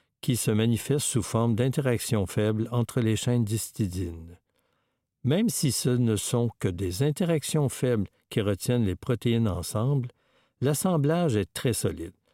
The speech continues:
Il est très difficile de déchirer la feuille une fois que les protéines sont assemblées,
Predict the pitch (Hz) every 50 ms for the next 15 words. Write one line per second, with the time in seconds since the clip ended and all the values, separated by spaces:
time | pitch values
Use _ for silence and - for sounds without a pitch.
0 | _ _ _ - 104 101 104 107 101 - - - 147 127 104 - - - - -
1 | 135 131 139 117 95 90 85 104 101 - - 127 110 104 120 110 92 90 - -
2 | - 110 113 131 - - 110 98 92 - - 117 120 117 - 98 95 - - 117
3 | 104 - 104 101 110 123 113 - 104 95 - - 90 80 - - 90 82 80 80
4 | 80 82 -